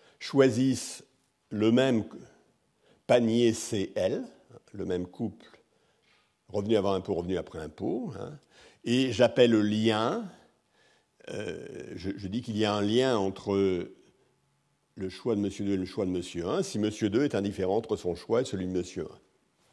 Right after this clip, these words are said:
Alors, dans le cas de ce modèle, qu'est-ce que je pourrais dire de général ?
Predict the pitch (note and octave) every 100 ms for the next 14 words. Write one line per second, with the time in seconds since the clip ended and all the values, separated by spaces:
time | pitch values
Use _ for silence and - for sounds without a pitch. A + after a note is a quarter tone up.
0 | _ _ _ _ _ _ _ _ - -
1 | - - B2 D3+ G#3 G3+ A3+ F3 - D3
2 | C#3 F3+ B3+ G#3+ - - _ _ _ _
3 | _ _ - E3 F3+ E3 - D#3+ D3+ C3+
4 | G#3 A#3+ - - C3 B2 D3+ C#3+ F#2+ E2+
5 | D2+ A2